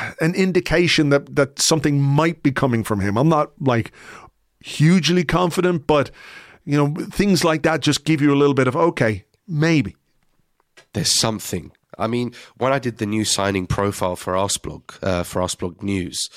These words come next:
Speaker 2: I went through lots of tape, including his time at Leverkusen, and, and floated a theory about him playing from the right-hand side.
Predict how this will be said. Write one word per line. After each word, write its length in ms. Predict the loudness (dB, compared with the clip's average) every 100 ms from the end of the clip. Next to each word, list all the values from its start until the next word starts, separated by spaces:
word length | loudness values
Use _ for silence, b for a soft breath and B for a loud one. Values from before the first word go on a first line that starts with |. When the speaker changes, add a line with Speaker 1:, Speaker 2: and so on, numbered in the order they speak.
| B B B B B
Speaker 2:
I 80 | -2
went 200 | 0 -2
through 180 | -2 -2
lots 300 | -2 -2 -6
of 80 | -4
tape, 440 | -2 -2 -4 -14 -14
including 460 | -12 -10 -10 -10
his 160 | -10 -8
time 260 | -6 -4
at 60 | -4
Leverkusen, 720 | -2 -4 -4 -6 -6 -4 -6 -6
and, 200 | -10 -12
and 180 | -10 -10
floated 420 | -2 0 0 -2
a 60 | -4
theory 380 | -2 0 0 -2
about 240 | -2 -2
him 140 | -4 -2
playing 340 | 0 0 -2
from 160 | -6 -8
the 80 | -8
right-hand 420 | -8 -6 -8 -8
side. 380 | -8 -10 -12